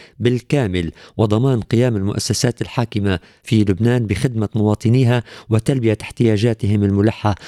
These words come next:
وأكدت مجموعة الدعم الدولية استمرارها بالوقوف إلى جانب لبنان وشعبه.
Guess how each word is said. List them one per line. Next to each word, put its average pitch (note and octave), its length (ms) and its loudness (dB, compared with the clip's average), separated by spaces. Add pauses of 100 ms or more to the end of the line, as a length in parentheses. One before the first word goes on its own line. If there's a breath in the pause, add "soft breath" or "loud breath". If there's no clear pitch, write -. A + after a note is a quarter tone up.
(160 loud breath)
وأكدت A2 520 0
مجموعة G#2+ 420 0
الدعم G#2 300 0
الدولية A#2+ 540 2 (200 soft breath)
استمرارها B2+ 640 0
بالوقوف A2 580 0
إلى A#2 180 0
جانب G#2+ 360 0
لبنان G2+ 400 2 (240 soft breath)
وشعبه. F#2+ 580 -2